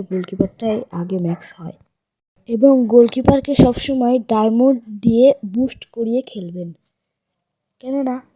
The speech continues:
ডায়মন্ড দিয়ে বুস্ট করালে গোলকিপারের রেটিং এবং অন্যান্য সব স্কিল বেড়ে যায়, অর্থাৎ আপনারা ভালো পারফরমেন্স করাতে পারবেন। আর হ্যাঁ, বুস্ট করালে কিন্তু সর্বোচ্চ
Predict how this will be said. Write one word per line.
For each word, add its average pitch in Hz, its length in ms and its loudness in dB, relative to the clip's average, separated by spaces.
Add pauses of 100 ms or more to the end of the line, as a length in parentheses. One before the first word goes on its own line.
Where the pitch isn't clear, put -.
(160)
ডায়মন্ড 233 440 0 (120)
দিয়ে 254 140 0 (120)
বুস্ট 233 280 -10
করালে 214 280 -4 (140)
গোলকিপারের 226 600 -8 (120)
রেটিং 226 280 -4 (220)
এবং 202 180 -6 (560)
অন্যান্য 226 300 -6 (120)
সব 254 120 -2 (380)
স্কিল 233 380 -8 (100)
বেড়ে 202 260 -2
যায়, 170 160 -6 (1400)
অর্থাৎ 247 420 -8 (840)
আপনারা 226 280 -6 (240)
ভালো 202 180 -6 (100)
পারফরমেন্স 208 440 -6 (100)
করাতে 190 320 -8
পারবেন। 175 300 -8 (1120)
আর 247 120 -8 (100)
হ্যাঁ, 233 220 -4 (380)
বুস্ট 233 240 -8 (100)
করালে 269 260 0 (100)
কিন্তু 269 300 -4 (180)
সর্বোচ্চ 254 400 -4